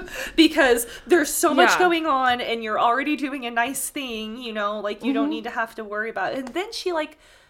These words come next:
Speaker 1: went out and got the food herself. I'd be like, "That is so fucking nice of you.
Speaker 2: Also,
Speaker 1: Thank you."
Speaker 2: I feel like she is looking at this in the exact opposite way that I would have looked at it, and especially the way I would have presented it to my child, because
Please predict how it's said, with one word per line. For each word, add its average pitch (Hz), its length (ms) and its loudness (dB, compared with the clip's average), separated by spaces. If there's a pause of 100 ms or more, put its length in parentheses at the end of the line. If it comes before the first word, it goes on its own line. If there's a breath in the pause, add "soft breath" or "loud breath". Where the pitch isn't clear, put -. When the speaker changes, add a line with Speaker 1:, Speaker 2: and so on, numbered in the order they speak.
(280 soft breath)
Speaker 1:
went 381 200 -6
out 415 160 -8
and 392 80 -12
got 427 240 -2
the 427 80 -10
food 415 220 -6
herself. 427 680 -4
I'd 330 160 0
be 330 120 -4
like, 339 200 -6
"That 440 140 -2
is 427 80 -2
so 359 320 0
fucking 359 380 -10
nice 415 280 -8
of 202 120 -10
you. 180 420 -6 (260 loud breath)
Speaker 2:
Also, 466 380 6
Speaker 1:
Thank 508 140 8
you." - 140 0
Speaker 2:
I 349 160 6
feel 392 300 2 (200)
like 440 120 -2
she 330 280 -4
is 330 180 -4
looking 285 540 -6
at 233 220 -2
this 220 200 -4
in 226 220 -2
the 233 100 -2
exact 226 460 -4
opposite 240 500 -2
way 254 200 -2
that 202 220 -4
I 185 280 -2
would 226 220 -4
have 220 200 -10
looked 185 380 -6
at 277 180 0
it, 311 340 -6 (320)
and 302 540 0 (240)
especially 269 840 -4
the 202 100 -6
way 196 240 -2
I 190 40 -2
would 190 120 -4
have 190 200 -10
presented 196 680 -10
it - 200 -8
to 196 120 -18
my 190 140 -8
child, 165 360 -10
because 185 380 -10